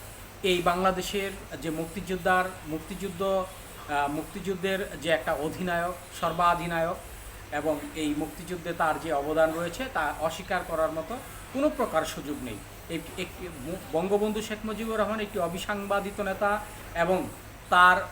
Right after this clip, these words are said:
যে যথেষ্ট ভূমিকা বাংলাদেশে রয়েছে, এটা যদি এনসিপি অস্বীকার করে, আমি মনে করব তারাও আসলে রাজনীতিতে,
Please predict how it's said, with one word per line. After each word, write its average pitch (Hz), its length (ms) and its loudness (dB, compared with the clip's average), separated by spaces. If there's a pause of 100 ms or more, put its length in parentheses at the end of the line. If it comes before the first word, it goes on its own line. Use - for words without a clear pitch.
(260)
যে 170 140 2 (140)
যথেষ্ট 185 380 0 (160)
ভূমিকা 185 320 0
বাংলাদেশে 165 520 -2
রয়েছে, 175 340 -2 (420)
এটা 180 220 2 (480)
যদি 190 220 2 (200)
এনসিপি 185 380 0
অস্বীকার 226 500 4
করে, 233 120 2
আমি 185 220 4 (180)
মনে 175 220 0
করব 208 140 0 (120)
তারাও 202 300 8 (440)
আসলে 196 360 2
রাজনীতিতে, 202 600 4